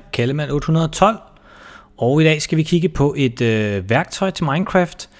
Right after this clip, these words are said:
Øhm, det handler basalt set om, at man kan have flere Minecraft-installationer på sin computer, og jeg skal fortælle jer, hvad fordelen er ved det lige om lidt. Selve det her værktøj, det hedder Multi M C,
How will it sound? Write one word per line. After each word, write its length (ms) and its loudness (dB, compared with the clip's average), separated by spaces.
Øhm, 1000 4
det 140 4
handler 640 4
basalt 580 0
set 560 -2
om, 160 -2
at 200 -6
man 220 0
kan 160 -6
have 240 0
flere 240 0
Minecraft-installationer 1300 -4
på 120 -8
sin 140 -6
computer, 520 -4
og 80 -8
jeg 80 -6
skal 140 -14
fortælle 300 -6
jer, 60 -8
hvad 120 -8
fordelen 560 -8
er 80 -8
ved 100 -8
det 140 -4
lige 100 -4
om 60 -2
lidt. 200 -4
Selve 280 0
det 80 2
her 60 4
værktøj, 360 0
det 140 -2
hedder 160 4
Multi 480 -2
M 100 -4
C, 300 -6